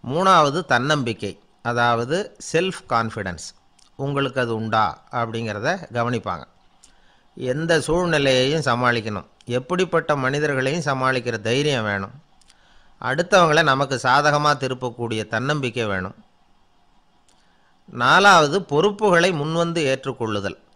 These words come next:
willingness to accept responsibility. பொறுப்புகள்ல இருந்து நழுவி போக ஆசைப்படாம செஞ்சு முடிக்கணும்.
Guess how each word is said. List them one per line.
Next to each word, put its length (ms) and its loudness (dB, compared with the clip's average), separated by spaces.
willingness 800 -2
to 80 0
accept 500 -2
responsibility. 1040 -8
பொறுப்புகள்ல 560 0
இருந்து 260 -2
நழுவி 420 -2
போக 320 -4
ஆசைப்படாம 840 -4
செஞ்சு 260 -8
முடிக்கணும். 420 -10